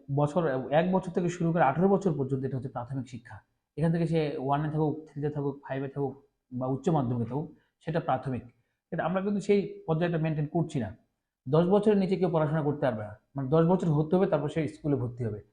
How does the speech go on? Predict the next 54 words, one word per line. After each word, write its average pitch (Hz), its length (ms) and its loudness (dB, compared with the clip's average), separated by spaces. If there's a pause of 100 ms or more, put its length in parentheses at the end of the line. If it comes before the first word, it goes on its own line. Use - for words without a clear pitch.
(120)
আমরা 170 220 0
সেই 175 140 -4
জিনিসটা 160 260 -2
মেনটেন 147 320 -2
করছি 127 280 -8
না। 113 200 -8 (280)
বাচ্চাদেরকে 165 480 0
আমরা 151 160 -2
বড় 143 180 0
বড় 143 240 0
স্কুল 143 240 -6
ব্যাগ 131 240 -2
দিয়ে 139 120 0
চাপিয়ে 131 300 -4
দিচ্ছি, 131 240 -8
কুজো 147 300 -2
বানিয়ে 123 200 -2
ফেলার 113 160 -8
চেষ্টা 110 240 -14
করছি 104 280 -16
এবং 117 200 -8
খাঁচা 160 300 -2
বানিয়ে 131 180 -2
ফেলার 117 120 -6
চেষ্টা 110 220 -14
করতেছি। - 360 -20 (480)
আর 131 80 -4
শিক্ষা 196 280 4
আমাদের 160 200 2
কাছে 147 180 -2
কখনোই 143 220 -2
আনন্দদায়ক 123 400 -4
ছিল 180 140 -2
না 226 140 2
এবং 139 140 0
আনন্দদায়ক 120 480 -6
ভবিষ্যতে 117 340 -8
হবে 127 220 -10
কিনা, 156 220 -8 (360)
সেটা 147 120 0
নিয়ে 143 180 2
আমরা 127 180 0
যথেষ্ট 120 280 -4
সন্দিহান। 120 380 -2 (680)
তো 196 60 6
এখন 202 180 8
প্রশ্ন 196 320 2
হলো, 185 160 6
আমরা 170 280 4
যখন 185 200 0
প্রাথমিক 175 320 0
পর্যায়ে 170 280 -2
শেষ 180 220 -8
করলাম, 147 340 -8